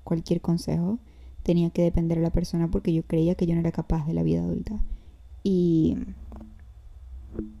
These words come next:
y en general,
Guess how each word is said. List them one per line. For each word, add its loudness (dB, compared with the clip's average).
y 4
en 6
general, 4